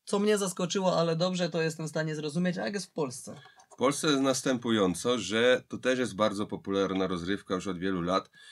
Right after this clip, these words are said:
Speaker 2: Aktualnie, em, właśnie Extreme Sports Channel jako jedyny może pokazywać galę największej federacji, czyli W W E, co robi chyba dwa lub trzy dni po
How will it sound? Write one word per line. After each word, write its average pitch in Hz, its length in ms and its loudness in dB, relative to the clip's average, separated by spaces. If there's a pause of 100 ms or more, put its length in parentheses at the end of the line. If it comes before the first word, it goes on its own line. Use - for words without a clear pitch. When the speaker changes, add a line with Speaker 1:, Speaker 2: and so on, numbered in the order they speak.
(440)
Speaker 2:
Aktualnie, 120 640 4
em, 101 1000 0
właśnie 95 480 -2 (200)
Extreme 110 300 -2
Sports - 380 -6
Channel 107 280 0
jako 90 240 -4
jedyny 95 300 0
może 90 260 -2
pokazywać 90 640 -4
galę 90 440 -2
największej 90 440 -4
federacji, 92 460 -4
czyli 87 200 -6
W 92 160 -4 (260)
W 87 160 -4
E, - 40 -2
co 98 140 -4
robi 95 200 -2
chyba 92 200 -2
dwa 90 240 -2
lub 98 160 -4
trzy 110 160 -6
dni 101 160 -4
po 98 340 0